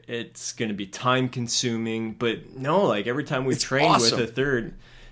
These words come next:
Speaker 1: dude, the camaraderie is phenomenal, and I th-, I find it's an extra boost. I, I think we push it,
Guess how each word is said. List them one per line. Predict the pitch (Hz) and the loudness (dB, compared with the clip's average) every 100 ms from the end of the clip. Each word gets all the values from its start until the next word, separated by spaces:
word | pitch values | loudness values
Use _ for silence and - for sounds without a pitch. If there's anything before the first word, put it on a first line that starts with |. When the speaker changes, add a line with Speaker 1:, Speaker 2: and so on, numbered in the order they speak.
| - | -12
Speaker 1:
dude, | - 269 277 123 | -2 2 2 2
the | 156 | 2
camaraderie | 160 160 135 143 185 180 135 123 - 131 | 2 2 8 8 8 6 2 2 0 0
is | 127 - | 0 0
phenomenal, | - - - 135 120 120 120 131 156 139 95 101 110 - | -6 -10 -4 0 0 2 4 6 6 4 0 -4 -6 -6
and | 131 120 123 123 117 92 - 143 | 0 2 2 0 -2 -10 -4 -2
I | |
th-, | 143 156 | 0 0
I | 131 | 0
find | - 185 | 4 4
it's | 180 131 | 4 4
an | 127 | 2
extra | 127 123 | 2 2
boost. | 131 202 - - | 2 2 0 -4
I, | 110 - | -6 -4
I | 120 | -6
think | 120 139 139 | -4 -4 -4
we | |
push | - 180 180 240 | -2 0 0 0
it, | 240 | -4